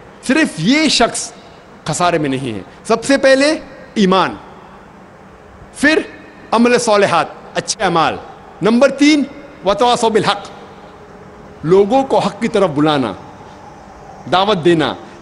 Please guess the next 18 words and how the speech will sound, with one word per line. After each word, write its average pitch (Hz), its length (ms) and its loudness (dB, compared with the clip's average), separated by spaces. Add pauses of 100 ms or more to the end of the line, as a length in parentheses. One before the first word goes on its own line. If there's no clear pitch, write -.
गैर 226 240 4
मुस्लिम 214 340 -2
को 170 80 -2
हक़ 160 120 -4
की 180 80 0
तरफ 165 200 -2
बुलाना 120 400 -2 (720)
और 170 140 2
इस्लाह 190 320 0
करना 147 300 0
मुसलमानों 123 440 -2
के 104 120 -10
साथ। - 720 -14
नंबर 214 260 4
चार 262 360 2 (1600)
वतवासौ 196 400 2
बिस 170 160 -2
सब्र, 143 200 -2